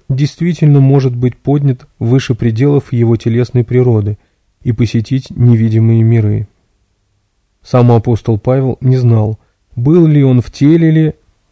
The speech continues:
вне ли тела, когда он был восхищен на третье небо. А нам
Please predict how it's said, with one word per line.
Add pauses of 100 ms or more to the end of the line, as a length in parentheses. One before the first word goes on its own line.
вне
ли
тела, (280)
когда
он
был
восхищен
на
третье
небо. (840)
А
нам